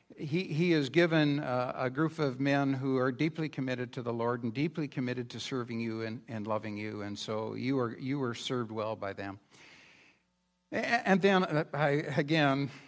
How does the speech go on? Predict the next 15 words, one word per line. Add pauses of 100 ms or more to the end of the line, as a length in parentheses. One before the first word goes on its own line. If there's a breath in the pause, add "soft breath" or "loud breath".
(140)
would
be
totally
negligent
if
I
didn't
say (160)
my
deep,
deep, (240)
deep (220)
appreciation
for
you,